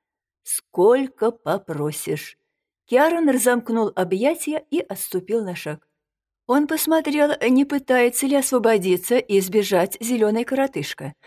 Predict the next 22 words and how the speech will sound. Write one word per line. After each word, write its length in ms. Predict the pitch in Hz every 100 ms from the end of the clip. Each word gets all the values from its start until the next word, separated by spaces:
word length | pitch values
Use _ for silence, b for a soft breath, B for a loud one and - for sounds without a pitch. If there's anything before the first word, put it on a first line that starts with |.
| B -
но 140 | 359
тот 240 | - 277
сидел 380 | - 226 190 226
смирно 580 | 220 - 202 208 180 185
на 160 | 185 180
трапе 340 | 170 180 185
летающей 540 | 170 170 180 180 -
тарелки, 640 | 156 165 170 160 - - - b _
лишь 260 | 180 190 -
дрожал 600 | 185 190 180 170 185 156
от 200 | - 160
мороза 640 | 165 165 156 160 147 - - _
или 180 | - 302
страха. 540 | 175 - 156 147 - 147 _ _ _ _ _ _ _ _ _ 185
«Я 420 | 180 175 196 -
жду 460 | 254 226 175 196 226
освобождения 1040 | 185 190 - 190 196 180 151 185 208 196 196
людей», 640 | 185 220 170 160 156 - _ _ _ _ _
напомнил 600 | 180 185 185 175 196 262
о 80 | 269
себе 320 | 277 294 202
Карен. 460 | 208 214 185 151 160